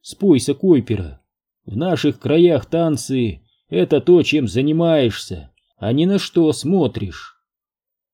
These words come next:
Зоя понятия не имела, что на это ответить. Сама она не танцевала.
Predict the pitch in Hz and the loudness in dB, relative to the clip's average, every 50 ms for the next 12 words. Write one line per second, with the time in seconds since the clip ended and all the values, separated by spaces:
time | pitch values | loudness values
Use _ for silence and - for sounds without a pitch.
0 | _ _ _ - 107 98 85 82 92 104 107 120 135 143 151 156 151 147 135 - | _ _ _ -12 -12 -10 -10 -8 -4 -2 -2 0 0 0 0 -2 -2 -4 -6 -4
1 | - 127 135 156 151 143 131 - 143 147 156 160 170 170 170 165 156 127 113 113 | -4 -2 -2 0 -2 -2 -2 0 0 0 0 0 0 0 0 0 0 0 0 0
2 | 104 - - - 147 139 120 117 113 104 - 117 120 - 143 151 143 117 98 - | -2 -2 -4 -2 -2 0 0 0 0 0 -2 -2 -4 -4 -4 -2 -2 -2 -2 -6
3 | - - - _ _ _ _ _ _ _ _ - - - 117 139 160 175 151 135 | -10 -18 -20 _ _ _ _ _ _ _ _ -14 -6 -4 -2 -2 0 0 0 0
4 | 135 147 143 131 107 98 87 82 90 107 107 - 113 107 98 - - 104 95 117 | 0 0 -2 -2 -2 -4 -6 -6 -6 -6 -4 -2 -2 -2 -4 -4 -6 -4 -2 -2
5 | 139 170 185 170 123 76 67 65 | -2 -2 -2 -4 -6 -8 -10 -16